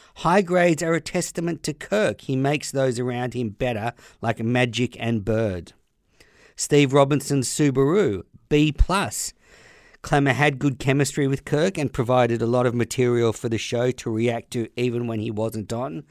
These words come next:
I think the upcoming casting couch guest will trigger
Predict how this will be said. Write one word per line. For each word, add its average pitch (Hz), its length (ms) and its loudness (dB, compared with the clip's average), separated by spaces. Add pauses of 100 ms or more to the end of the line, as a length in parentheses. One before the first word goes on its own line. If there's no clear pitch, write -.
(340)
I - 80 -8
think 139 260 -4
the 139 200 -4
upcoming 135 560 -2
casting 147 580 -4
couch - 520 -6
guest 123 300 -4
will 113 120 -8
trigger 127 380 -6